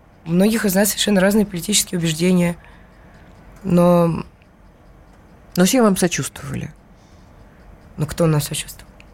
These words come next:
Speaker 2: Ну, я не знаю, вы говорите, что вы рады, что люди, которые, которые вот, э, как-, как-,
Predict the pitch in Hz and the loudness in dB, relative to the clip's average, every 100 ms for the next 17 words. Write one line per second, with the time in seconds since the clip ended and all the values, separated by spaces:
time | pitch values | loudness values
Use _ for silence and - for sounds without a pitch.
0 | - - 165 139 135 170 202 151 139 147 | -8 2 4 4 2 2 2 0 -4 -2
1 | 135 - - 139 131 139 151 - 160 180 | 0 -2 -2 -2 -2 0 0 0 0 0
2 | 170 - - 156 143 135 131 - - - | 0 -4 -4 -2 0 -2 -8 -12 -14 -2
3 | 156 180 165 - 139 147 135 147 - 151 | 2 2 0 -4 -2 -2 -2 -4 -2 -2
4 | 147 143 - - 139 135 147 - - 190 | 0 0 -2 -6 -6 -4 -4 -2 -2 -2